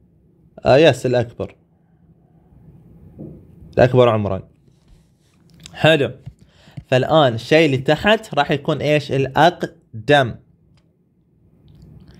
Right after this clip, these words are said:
فشنو أكثر شيء تحت عندنا؟ هذه الطبقة F. بعدها، أو خلينا نكتب one هنا، هذه ال F هي one. بعدها إيش؟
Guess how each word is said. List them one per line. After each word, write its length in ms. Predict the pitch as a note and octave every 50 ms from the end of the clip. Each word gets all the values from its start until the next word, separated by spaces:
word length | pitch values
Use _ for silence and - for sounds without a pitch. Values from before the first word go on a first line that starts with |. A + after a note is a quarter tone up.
| _ - - - - - - -
فشنو 1200 | - - - C3+ C3+ C3 A#2+ - - - - _ _ _ _ _ _ _ - - - D#3+ D#3+ D#3+ D3+
أكثر 200 | - - D#3 C3+
شيء 240 | C3 - D3+ C#3+ -
تحت 280 | C3+ C3+ D3+ D3 -
عندنا؟ 440 | B2 C3+ C3 C3 C3 C3+ E3 G3 - - - _ _ _ _ - -
هذه 340 | A#2+ B2 B2+ C3 C3 C3+
الطبقة 720 | D3 C#3+ - - D#3 D#3 C3+ C#3 A#2 - - - - _ _ _ _ _ _ _ _ _ _ _ - C3+
F. 180 | D3 C#3 B2+ C3 - - - _ _ _ _ _ _ _ _ _ _ _ _ _ _ _ _ _ _ _ _ _ _ _ _ _ _ _ _ - - - _ _ - - - - - - - - - - - - - - - - - - _ - - - - - - - - - - - _ - - - - - - - - -
بعدها، 540 | A2+ A#2 D3 C#3 D3 D3+ C3+ C3+ B2 A#2 G#2 - - A#2
أو 80 | A2+ A2+
خلينا 220 | - C3 B2+ B2+
نكتب 200 | - C3 A#2 A2+
one 240 | C3 C3 A#2 G#2+ G#2+
هنا، 280 | A2+ A2 G#2 - - _ -
هذه 220 | A#2 A#2 A2 A2+
ال 220 | A2 A#2+ D3+ E3+
F 20 | - -
هي 340 | D#3 C3+ B2 A#2+ A#2+ A2 F#2+
one. 40 | F2+ _ _ _ _ _ _ _ _ _ _ _ _ _ _ _ _ _ -
بعدها 520 | A#2+ C#3+ C#3 C#3 D3 C#3+ D3 C#3+ C3+ A#2+
إيش؟ 360 | C3+ D3+ D3 A#2+ A2+ - -